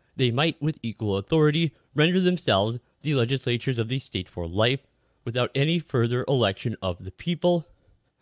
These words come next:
This we cannot countenance. And on February twenty-fifth of twenty twenty-two, prior to the state's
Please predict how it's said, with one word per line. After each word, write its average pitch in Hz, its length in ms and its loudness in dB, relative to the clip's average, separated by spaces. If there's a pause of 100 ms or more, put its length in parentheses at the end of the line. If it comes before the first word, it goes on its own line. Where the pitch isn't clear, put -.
(140)
This 147 260 -2
we 143 140 -2
cannot 82 360 -4
countenance. 92 680 -6 (4000)
And 165 300 0
on 127 300 2 (260)
February 170 800 0
twenty-fifth 120 520 -2
of 101 120 -4
twenty 95 260 -4
twenty-two, 98 580 -2 (960)
prior 180 380 0
to 151 260 -4
the 131 300 -6 (100)
state's - 440 -4